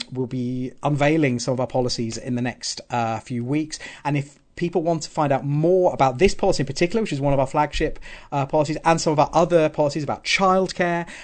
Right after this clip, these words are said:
about our climate emergency package, and particularly about carers, that's another big issue on our agenda, they can go to welsh lib dems dot wales,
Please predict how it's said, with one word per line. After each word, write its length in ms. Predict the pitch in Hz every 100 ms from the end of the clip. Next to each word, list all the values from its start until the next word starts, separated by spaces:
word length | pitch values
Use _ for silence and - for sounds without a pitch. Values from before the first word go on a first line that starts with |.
| -
about 380 | 127 127 127 123
our 40 |
climate 380 | 117 170 165 147
emergency 420 | 147 156 151 160
package, 480 | 151 156 - 156 147 -
and 180 | 156 151
particularly 460 | - - 240 226 175
about 260 | 147 -
carers, 520 | - 170 160 135 98
that's 120 | 110 -
another 220 | 147 127
big 420 | - 139 113 - - - -
issue 300 | 123 - 127
on 100 | 117
our 120 | 113
agenda, 360 | 113 127 123 120 - -
they 140 | 143
can 80 | 147
go 40 |
to 140 | 131 131
welsh 420 | 131 165 160 -
lib 200 | 147 123
dems 420 | 131 127 127 - -
dot 280 | 123 - -
wales, 640 | 113 117 110 107 98 92